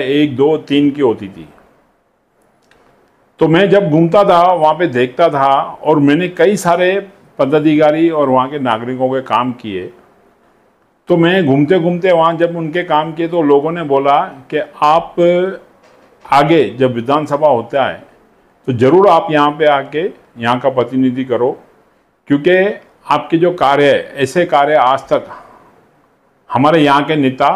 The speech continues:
करते ही नहीं हैं और हमारे को हमेशा आसरे पे रखा जाता है। और मैंने देखे कि कुछ कार्य तो महापौर के वार्ड में हमने करके दिए, जो उनके घर के सामने से काम थे,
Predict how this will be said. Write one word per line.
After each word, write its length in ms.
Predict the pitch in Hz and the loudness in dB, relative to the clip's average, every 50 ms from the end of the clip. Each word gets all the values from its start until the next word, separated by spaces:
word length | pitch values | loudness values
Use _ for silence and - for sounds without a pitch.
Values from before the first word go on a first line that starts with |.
| 214 - - - _ _ _ _ _ _ _ _ _ _ _ _ | -4 -8 -16 -20 _ _ _ _ _ _ _ _ _ _ _ _
करते 260 | - 143 143 139 - | 0 0 2 2 2
ही 100 | 185 190 | 2 2
नहीं 280 | 185 180 175 165 151 143 | 2 2 0 0 0 0
हैं 160 | 139 156 175 185 - - | 0 -2 -4 -6 -10 -6
और 140 | - 143 143 | -4 -2 -2
हमारे 400 | 123 104 - 123 135 147 151 156 | 0 -2 0 0 2 2 0 0
को 300 | 156 156 156 156 175 196 - - - | 0 2 2 2 2 0 -2 -8 -8
हमेशा 440 | 101 123 151 165 151 - 160 151 156 175 208 - - - _ _ _ _ _ _ _ _ _ _ _ _ _ _ - | -6 -4 -4 -4 -4 0 0 2 2 0 0 -4 -10 -18 _ _ _ _ _ _ _ _ _ _ _ _ _ _ 0
आसरे 360 | 131 143 147 - - 170 180 | 0 0 0 2 2 2 2
पे 100 | 175 180 | 4 4
रखा 300 | 170 156 135 - - 131 | 4 2 2 0 0 0
जाता 280 | 113 110 107 95 - 87 | 0 0 -2 -4 -6 -10
है। 220 | 82 80 - - - - - _ _ _ _ _ _ _ _ _ _ _ _ _ _ - | -16 -16 -18 -20 -20 -20 -20 _ _ _ _ _ _ _ _ _ _ _ _ _ _ 0
और 200 | 143 156 170 185 190 196 214 226 226 - | 2 2 4 4 4 2 2 0 -2 -4
मैंने 300 | 117 110 120 139 170 196 196 | -4 -2 -2 0 0 0 0
देखे 420 | - 180 175 180 - 165 165 165 185 - - - _ _ _ _ _ _ _ _ _ _ _ _ _ _ _ _ _ _ - | 0 0 0 0 0 0 0 0 0 -4 -8 -16 _ _ _ _ _ _ _ _ _ _ _ _ _ _ _ _ _ _ -2
कि 80 | 170 165 165 | -2 -2 0
कुछ 260 | - 190 190 175 185 | 2 0 0 0 -2
कार्य 300 | - 196 180 175 175 185 185 | -2 0 2 2 2 2 2
तो 320 | 180 202 196 208 233 233 | 2 2 2 2 2 0
महापौर 600 | 190 131 110 113 123 139 165 175 - 196 196 190 | -2 -4 -2 0 2 2 2 2 2 0 0 2
के 120 | 175 202 202 | 2 2 2
वार्ड 280 | 185 165 147 143 151 165 | 4 4 2 2 2 0
में 260 | 165 165 135 95 78 - - - - - - _ _ - - - | -4 -6 -6 -8 -10 -14 -20 -20 -20 -20 -20 _ _ -20 -14 -6
हमने 240 | - 117 131 151 165 156 | -2 0 0 0 2 2
करके 340 | 156 151 147 147 147 160 | 0 0 0 -2 -4 -4
दिए, 240 | 147 135 135 143 139 | -4 -2 -2 -2 -4
जो 220 | 131 113 131 160 170 | -2 -2 0 0 2
उनके 320 | 170 160 156 151 151 165 | 0 0 -2 -4 -4 -4
घर 240 | 131 104 110 117 113 | -4 -4 -6 -8 -6
के 160 | - - 170 | -4 -4 -6
सामने 440 | 170 - - 135 127 131 147 151 156 | -4 -2 -2 0 0 0 -2 -4 -6
से 140 | 147 - 156 | -6 -8 -10
काम 320 | 151 - 139 131 131 135 131 | -6 -4 -2 -2 -2 -2 -4
थे, 240 | - 127 123 123 | -6 -4 -4 -2